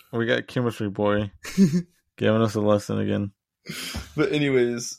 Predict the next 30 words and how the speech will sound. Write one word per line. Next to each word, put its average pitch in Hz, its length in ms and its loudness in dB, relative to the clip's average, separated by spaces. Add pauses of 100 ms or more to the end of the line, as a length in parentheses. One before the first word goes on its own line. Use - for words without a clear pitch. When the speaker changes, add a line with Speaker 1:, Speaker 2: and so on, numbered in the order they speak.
Speaker 2:
I, 120 160 4
I 123 160 2
would 127 140 -2
do 113 140 0
it 107 60 -4
for 104 100 -4
a 98 40 -4
mil. 95 180 -8 (1000)
Speaker 1:
Dude, - 280 -10
you're 113 640 -4 (220)
lowballing, 101 840 2
man. 113 440 -6 (440)
Speaker 2:
It's - 320 -4
Speaker 1:
I - 40 -4
Speaker 2:
fine, 170 80 2
Speaker 1:
probably 220 180 2
Speaker 2:
dude. 156 100 2
Speaker 1:
get 139 180 -2
you 131 100 -2
to 117 40 -2
do 113 220 -6
some 101 200 -10
stupid 113 460 -6
stuff 120 360 0
for 107 120 -4
a 104 260 -4
lot 107 260 0
less 107 280 -2
money 110 300 0
now 98 240 -2